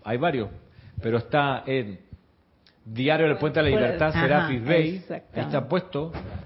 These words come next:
Speaker 1: está puesto de manera resumida en, en el volumen tres de veintiún lecciones esenciales,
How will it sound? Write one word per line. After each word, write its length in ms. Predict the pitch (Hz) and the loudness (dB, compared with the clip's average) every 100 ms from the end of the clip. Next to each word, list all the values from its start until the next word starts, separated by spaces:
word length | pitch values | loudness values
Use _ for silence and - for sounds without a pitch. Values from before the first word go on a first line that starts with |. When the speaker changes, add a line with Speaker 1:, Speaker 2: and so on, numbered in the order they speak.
| - | -10
Speaker 1:
está 340 | 113 - 135 | -12 -2 -2
puesto 560 | 151 143 160 151 143 - | 0 -2 0 0 0 -4
de 80 | 120 | -8
manera 280 | 120 135 143 | -4 -2 -2
resumida 840 | 131 113 120 127 147 143 139 - | -4 -6 -6 -4 0 0 -2 -8
en, 720 | - 123 123 123 120 117 123 - - - _ _ _ _ _ _ _ _ _ _ _ | -6 -4 -2 -4 -6 -8 -8 -12 -20 -20 _ _ _ _ _ _ _ _ _ _ _
en 180 | 123 123 | -4 -2
el 60 | |
volumen 460 | 117 123 135 143 120 | 2 2 2 0 -2
tres 340 | 156 151 156 | 0 2 2
de 180 | 120 127 | 2 0
veintiún 400 | 120 123 107 156 | 2 -2 -2 -2
lecciones 520 | 143 - 160 151 147 | -2 -2 -4 -2 -6
esenciales, 680 | 123 113 - 175 151 135 156 | -6 -12 -6 -2 0 0 -4